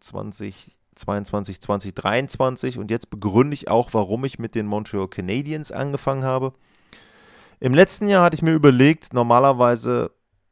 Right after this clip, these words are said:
fangen ja viele Vorschauen an von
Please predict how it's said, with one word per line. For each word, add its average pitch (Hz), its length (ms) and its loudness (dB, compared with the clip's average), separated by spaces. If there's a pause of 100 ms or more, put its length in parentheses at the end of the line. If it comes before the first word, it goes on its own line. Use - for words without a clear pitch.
(460)
fangen 120 360 -6
ja 107 100 -4
viele 127 280 -6
Vorschauen 104 580 -2
an 101 380 -6
von 110 500 -8